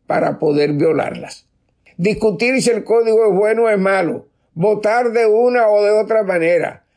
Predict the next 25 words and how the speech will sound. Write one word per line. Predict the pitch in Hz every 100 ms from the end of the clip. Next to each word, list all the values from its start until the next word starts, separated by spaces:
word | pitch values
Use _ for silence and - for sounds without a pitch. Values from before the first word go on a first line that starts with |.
| _ _
aprobarlo | 190 196 196 202 214 247 247 233
o | 185 202
rechazarlo | 190 190 185 170 196 226 240 262 - _ _ _
es | - 180
perder | - 202 165 160 190
el | 185 170
tiempo. | 107 165 160 - - - _ _
Y | - 180
participar | 226 214 208 185 202 220 294
en | 262
la | 247 214
farsa | 220 233 220 190 190
de | 208
este | 208
referéndum | 180 180 156 190 262 262 240 240 - _ -
no | 156 185 196
será | 190 185 180
más | 180 220 220
que | 208
validar | 196 180 180 175 190 208 233 - _ _
un | 202 208
sistema | - 175 175 202 202 196
corrupto | 170 160 190 240 247 277 254 -
y | 185
tramposo. | 165 160 120 147 - - -